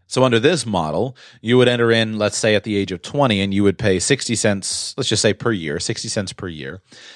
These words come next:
And then at the age of thirty, you'd be paying seventy cents per year. And at the age of forty,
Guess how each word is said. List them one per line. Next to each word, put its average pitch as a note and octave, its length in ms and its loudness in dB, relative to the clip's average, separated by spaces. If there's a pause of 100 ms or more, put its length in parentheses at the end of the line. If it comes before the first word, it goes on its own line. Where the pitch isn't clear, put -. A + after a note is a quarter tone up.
(140)
And B2+ 180 0
then A#2+ 300 0
at A2 160 -2
the B2 100 0
age A2+ 160 4
of G#2 100 -2
thirty, B2+ 280 4
you'd G#2 160 0
be G2+ 80 -2
paying F#2+ 260 -4
seventy B2+ 380 0
cents F#2 260 -4
per G#2 160 -4
year. D2 300 -6
And G#2+ 120 -2
at G#2 120 2
the A2+ 100 4
age G#2+ 160 2
of G2 80 -8
forty, A#2+ 460 0